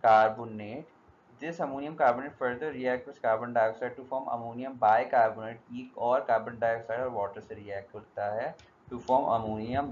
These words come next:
bicarbonate, ठीक है। ये फिर अमोनियम बाइकार्बोनेट रिएक्ट करता है एन ए सी एल से to form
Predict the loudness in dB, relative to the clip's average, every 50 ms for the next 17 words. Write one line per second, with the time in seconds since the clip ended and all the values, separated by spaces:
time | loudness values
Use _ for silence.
0 | 6 8 8 10 8 6 4 2 -2 -2 0 2 2 2 0 -2 -8 -14 -12 -10
1 | -10 -10 -12 -14 -18 _ _ _ _ _ -20 -20 _ _ _ _ -12 -10 -10 -8
2 | -8 -6 -6 -4 -4 -4 -2 -2 -2 0 2 4 4 4 2 2 0 -2 -2 6
3 | 10 12 12 12 12 10 6 6 4 4 2 -4 -10 -10 -10 -10 -6 -4 -4 -4
4 | -4 -6 -6 -4 -4 -4 -4 -4 -6 -6 -6 -8 -10 -12 -12 -10 -8 -6 -6 -6
5 | -6 -8 -10 -10 -12 -12 -6 -2 0 0 0 0